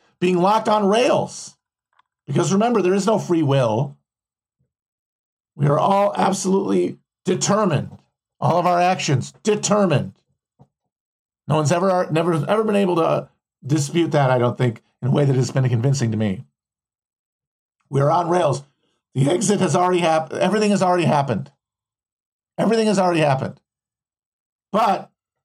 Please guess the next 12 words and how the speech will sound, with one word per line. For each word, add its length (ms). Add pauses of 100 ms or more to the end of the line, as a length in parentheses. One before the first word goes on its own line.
(140)
how 260
we 140
feel 360
about 240
it 100
as 200
it 60
happens 600
is 380 (240)
in 220
our 240
control. 800